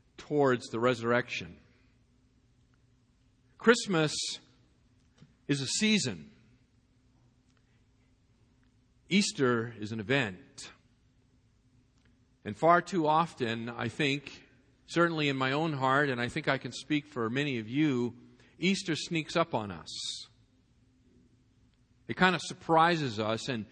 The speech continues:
and arrives, and we haven't made proper spiritual preparation for celebrating what is indeed the great and glorious crowning event of Christian theology,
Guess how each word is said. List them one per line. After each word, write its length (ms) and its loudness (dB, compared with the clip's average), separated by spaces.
and 140 2
arrives, 720 4
and 100 -4
we 80 0
haven't 320 0
made 320 -2
proper 720 2
spiritual 560 2
preparation 1040 2
for 120 0
celebrating 680 4
what 100 4
is 160 -2
indeed 580 0
the 120 0
great 420 2
and 160 -6
glorious 580 2
crowning 520 0
event 440 0
of 100 -14
Christian 460 -6
theology, 640 -2